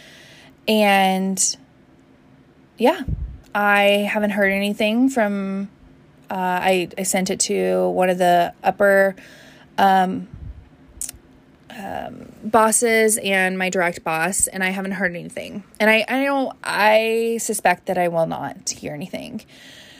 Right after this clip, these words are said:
Um, that's just kinda how it is. They, you know, they've lost several employees over, um, the,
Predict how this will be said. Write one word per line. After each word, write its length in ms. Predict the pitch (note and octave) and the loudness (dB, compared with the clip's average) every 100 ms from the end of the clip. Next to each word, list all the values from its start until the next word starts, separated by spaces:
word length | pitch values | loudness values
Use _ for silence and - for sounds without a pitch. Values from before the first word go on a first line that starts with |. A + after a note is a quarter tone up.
| - - | -20 0
Um, 600 | G#3+ G3+ F#3+ F#3 F3+ F#3 - | 2 4 4 2 -4 -10 2
that's 240 | G#3+ G#3+ | 2 2
just 160 | G#3+ - | -4 -8
kinda 400 | - F#3+ F#3 F3+ | -6 -4 -2 -4
how 260 | F3+ F3 | -2 -2
it 100 | E3+ | 0
is. 360 | A3 C4+ F3+ - | 0 -2 -4 -6
They, 560 | F#3 F3+ F3+ F3+ F3 - | -2 -2 -2 -4 -8 -10
you 100 | F#3+ | -6
know, 120 | F#3 | -2
they've 180 | F#3 F#3 | -2 -2
lost 280 | F#3 F#3 - | 0 0 0
several 300 | F3+ F#3 F3+ | -2 -2 -2
employees 540 | F3+ - F3 E3+ E3+ | -4 -4 -2 0 -2
over, 480 | E3+ F3 E3+ E3 E3+ _ _ _ _ _ _ _ | -2 -4 -2 -2 -4 _ _ _ _ _ _ _
um, 360 | G#3+ G3 F#3 F#3 | 0 2 0 2
the, 580 | F3+ F3+ F3 F3+ D3 | 4 4 4 0 -2